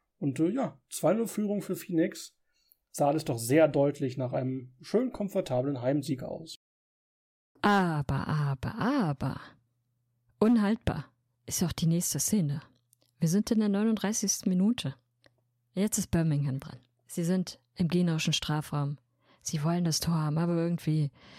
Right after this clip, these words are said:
Speaker 2: die verteidigen da mit Mann und Maus. Der Ball geht nicht rein.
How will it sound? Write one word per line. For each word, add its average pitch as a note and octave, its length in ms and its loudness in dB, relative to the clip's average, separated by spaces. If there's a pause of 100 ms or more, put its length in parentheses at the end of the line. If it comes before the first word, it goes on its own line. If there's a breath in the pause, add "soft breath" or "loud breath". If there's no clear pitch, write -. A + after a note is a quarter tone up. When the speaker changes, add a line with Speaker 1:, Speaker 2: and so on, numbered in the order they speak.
(580 loud breath)
Speaker 2:
die G3+ 100 2
verteidigen F3+ 540 2
da D#3+ 120 2
mit D#3 220 -2
Mann D#3 180 2
und C#3 180 -2
Maus. D3+ 520 -2
Der E3 160 0
Ball D#3+ 400 -2
geht F3 320 -2
nicht - 240 -2
rein. D#3 400 0